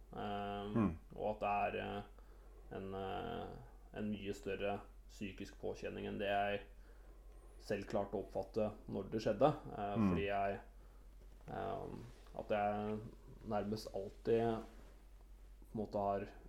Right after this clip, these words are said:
Speaker 1: undertrykt følelser og aldri klart å lese mine egne følelser, så har ikke jeg skjønt hvor,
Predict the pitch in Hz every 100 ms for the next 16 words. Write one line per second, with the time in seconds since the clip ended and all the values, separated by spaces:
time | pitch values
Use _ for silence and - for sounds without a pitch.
0 | - 117 104 98 107 104 - 113 98 -
1 | 123 120 - 107 101 107 104 98 101 110
2 | 107 107 98 - 107 104 104 101 107 104
3 | 101 135 135 110 - 104 101 101 - 95
4 | 95 - 98 98